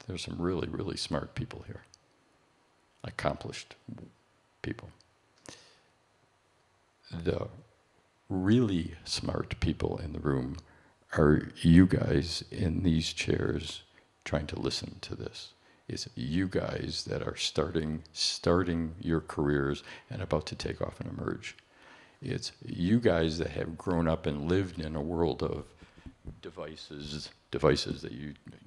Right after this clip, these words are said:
Google, and I didn't have the word Google, we didn't have the word Facebook, we didn't have the word Twitter, we didn't have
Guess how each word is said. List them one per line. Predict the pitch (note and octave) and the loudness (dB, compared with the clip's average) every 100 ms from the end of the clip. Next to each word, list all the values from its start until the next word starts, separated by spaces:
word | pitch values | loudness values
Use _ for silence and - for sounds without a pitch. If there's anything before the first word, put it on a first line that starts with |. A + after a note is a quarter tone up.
| E2 | -2
Google, | E2 C2+ C#2+ C#2+ C2 | 0 0 -2 -4 -6
and | C2+ C#2 - - - - - - - _ _ _ - | -6 -6 -8 -14 -16 -16 -16 -20 -20 _ _ _ -16
I | - | -12
didn't | G2 E2 | -10 -2
have | F2 | 0
the | E2+ | 2
word | D2 C#2 C2 | 4 2 2
Google, | D#2 C#2+ D2 | -4 0 0
we | D2+ | 2
didn't | D#2 F#2+ | 0 -2
have | F2+ F2+ | -4 -2
the | F#2 | 0
word | D#2+ | 0
Facebook, | - - - - - | 0 -4 -4 -8 -6
we | D#2+ | -4
didn't | E2+ | -2
have | F2+ F2+ | -2 0
the | |
word | F2 F2 F2 | 0 0 -2
Twitter, | - D2 D#2 | -4 -2 0
we | D2 D2+ | 0 0
didn't | E2 D2 | -2 -2
have | E2+ D2+ C#2 | -2 -2 -2